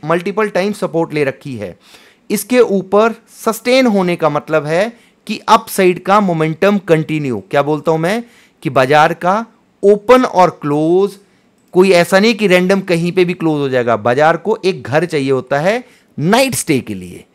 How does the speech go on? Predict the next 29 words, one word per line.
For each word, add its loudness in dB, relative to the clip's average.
अगर 4
अपसाइड 0
का 2
मोमेंटम 0
कंटिन्यू -4
बनता 0
है -2
तो 6
आपके -2
लिए -2
बारह 0
हजार -2
छह -10
सौ -12
तीस -16
तक -10
का -4
एक 0
लेवल 0
बन -4
सकता -4
है, 0
एक -6
सौ -10
तीस -16
पॉइंट -8
की -10
रैली -2
है, -2